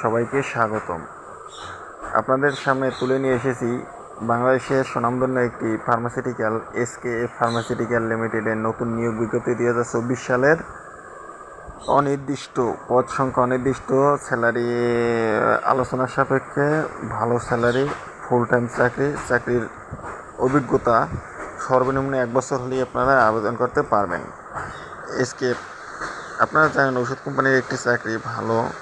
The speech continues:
এবং প্রাধান্যময়। আপনাদের সামনে তুলে ধরা আজকে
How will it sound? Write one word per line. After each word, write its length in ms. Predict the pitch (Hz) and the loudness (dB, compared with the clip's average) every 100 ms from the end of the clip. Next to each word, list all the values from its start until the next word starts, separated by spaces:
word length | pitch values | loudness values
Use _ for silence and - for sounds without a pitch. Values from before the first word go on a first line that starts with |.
| - - - | -14 -8 -2
এবং 300 | 113 107 117 - - - - - - - - - - - - - - - | 0 0 0 -6 -12 -14 -14 -14 -14 -12 -12 -12 -12 -12 -12 -12 -12 -6
প্রাধান্যময়। 720 | 117 117 127 120 117 107 107 123 - - - - - - | -2 4 4 4 -2 0 -2 -2 -12 -14 -12 -12 -4 2
আপনাদের 240 | 110 135 | 4 4
সামনে 260 | 131 127 127 | 2 0 0
তুলে 220 | 120 123 | 0 4
ধরা 300 | 117 110 107 - - | 6 6 4 2 0
আজকে 400 | 110 - 101 107 | 0 0 0 0